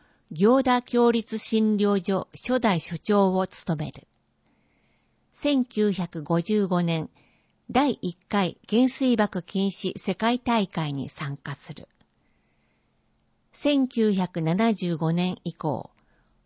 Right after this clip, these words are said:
欧米を中心に三十七カ国を海外遊説。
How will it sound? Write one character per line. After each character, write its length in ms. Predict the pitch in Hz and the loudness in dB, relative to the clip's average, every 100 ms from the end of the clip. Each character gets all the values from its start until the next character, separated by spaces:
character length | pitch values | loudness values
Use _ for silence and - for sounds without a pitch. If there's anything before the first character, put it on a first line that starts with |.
| - | 2
欧 200 | 233 269 | 4 4
米 240 | 254 240 233 | 4 4 4
を 140 | 220 | 2
中 300 | - 226 220 | 0 0 0
心 360 | - 208 196 190 | -2 -2 0 0
に 200 | 190 190 _ _ | -2 -4 _ _
三 380 | - 254 285 269 | -6 -2 2 2
十 220 | 214 185 | 2 0
七 320 | 175 180 208 | 2 0 0
カ 160 | 220 214 | -2 -4
国 320 | 185 - 156 | -4 -6 -4
を 200 | 147 - _ _ _ _ | -4 -6 _ _ _ _
海 280 | - 226 240 | -2 0 2
外 320 | 233 226 202 | 2 2 4
遊 180 | 214 170 | 2 2
説。 480 | - 139 - - | -2 -10 -12 -18